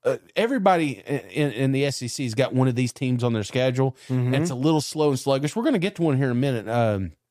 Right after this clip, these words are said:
Speaker 1: I think prime example is, uh, Ole Miss. You know, real slow first half, but they just needed a spark. And once that spark, it was like the floodgates opened up.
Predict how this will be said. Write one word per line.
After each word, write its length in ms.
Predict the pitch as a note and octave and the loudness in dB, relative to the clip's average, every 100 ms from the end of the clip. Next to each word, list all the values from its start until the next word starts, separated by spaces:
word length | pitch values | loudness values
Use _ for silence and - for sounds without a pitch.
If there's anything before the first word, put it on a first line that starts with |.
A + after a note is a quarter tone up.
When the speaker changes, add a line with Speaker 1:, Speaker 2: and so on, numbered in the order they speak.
| _ _ _ - | _ _ _ -2
Speaker 1:
I 40 | |
think 200 | C3+ F3+ | 0 -2
prime 260 | - D3+ C3 | 2 2 2
example 460 | G#2 B2+ C3+ A#2 | 0 0 0 0
is, 180 | G#2 F#2 | 0 0
uh, 200 | G#2+ G2+ A2+ | 0 0 2
Ole 180 | A#2+ | 2
Miss. 380 | A2+ A#2+ G2 - - - _ _ | 2 0 -2 -8 -18 -20 _ _
You 140 | B2 B2+ | 0 2
know, 300 | G#2+ G#2+ G#2+ | 2 0 -2
real 300 | C3 D#3+ F3+ | 2 4 2
slow 320 | C3+ E3+ F3 | 0 2 2
first 340 | C#3+ C3+ B2+ - | 4 0 0 -2
half, 220 | C#3 A2 | -4 -4
but 120 | - | -8
they 100 | A2+ | -8
just 440 | - - B3 G3 | -8 -4 -4 -4
needed 300 | E3 D#3 A#2+ | -4 -2 -2
a 60 | E2+ | -6
spark. 480 | - - A#2+ E2+ - _ - _ | -12 0 0 0 -12 _ -20 _
And 180 | C#3 D3+ | 2 4
once 200 | A3+ - | 2 2
that 180 | G3 E3 | -4 -4
spark, 480 | - F3+ E3 D#3 C3+ | -4 2 2 2 -4
it 60 | |
was 120 | A#2+ | -2
like 180 | A#2 B2+ | -2 -2
the 60 | A2+ | -6
floodgates 600 | - C3 G#2+ G2 F2+ - | 0 2 2 -4 -6 -6
opened 340 | F2+ E2+ E2 | -6 -6 -6
up. 200 | E2+ E2 | -6 -6